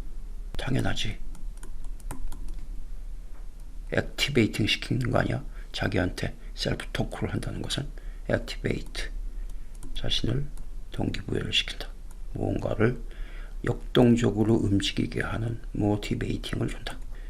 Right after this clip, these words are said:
그다음에 그러다 보니까 get rid of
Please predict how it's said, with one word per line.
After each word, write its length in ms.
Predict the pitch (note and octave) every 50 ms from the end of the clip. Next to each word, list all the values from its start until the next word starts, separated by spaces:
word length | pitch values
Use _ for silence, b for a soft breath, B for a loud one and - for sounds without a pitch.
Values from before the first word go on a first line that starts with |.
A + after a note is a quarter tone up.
| B B B
그다음에 540 | - - - A2+ A2 G#2+ G#2+ G#2+ - - - - - - - - - - - -
그러다 300 | - - G#2+ G#2 G#2 G2+
보니까 440 | G2 G2 - - - - G#2 F2 - - - - - - - - - - - -
get 300 | - - - A2 G#2+ - - - - - - - - - - - - - - - - - - - - - - - - -
rid 440 | - - A#2 B2 B2 A#2 - - - - - - - - - - - - - - - - - - - - - - - - - - - - -
of 500 | - - F#2 F2+ F2+ F#2+ G#2 - - -